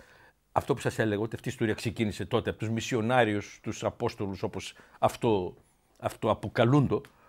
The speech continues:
που έστελνε η Αγγλία για λόγους πολιτικούς και τα λοιπά, τους οποίους πολιτικούς λόγους ολοφάνερα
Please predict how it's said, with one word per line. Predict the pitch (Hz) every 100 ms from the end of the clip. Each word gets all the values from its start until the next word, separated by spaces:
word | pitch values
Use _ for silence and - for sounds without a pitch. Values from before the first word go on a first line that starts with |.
| _ _
που | 131
έστελνε | 135 135 117
η | 113
Αγγλία | 104 107 165
για | 139
λόγους | 127 143 127
πολιτικούς | - 107 98 151 -
και | 104
τα | 107
λοιπά, | 98 - -
τους | - 110
οποίους | 101 87 196 202
πολιτικούς | - 110 98 98 - 139
λόγους | 113 107 120 170 - - - _ _ -
ολοφάνερα | 160 156 139 - 147 139 131 165 240